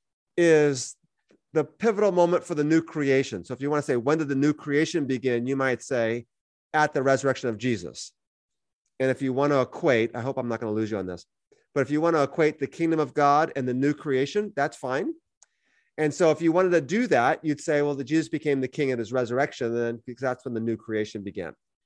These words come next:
The resurrection of Jesus is the first fruit of the new creation. So you can argue for the resurrection there. But his ascension, anybody know, what did he do when he ascended in-, into heaven?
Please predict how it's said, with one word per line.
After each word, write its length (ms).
The 120
resurrection 500
of 80
Jesus 380
is 80
the 120
first 360
fruit 340
of 80
the 100
new 160
creation. 580
So 120
you 120
can 140
argue 280
for 160
the 220
resurrection 540
there. 200
But 100
his 120
ascension, 920
anybody 240
know, 140
what 280
did 120
he 100
do 600
when 160
he 100
ascended 400
in-, 200
into 200
heaven? 460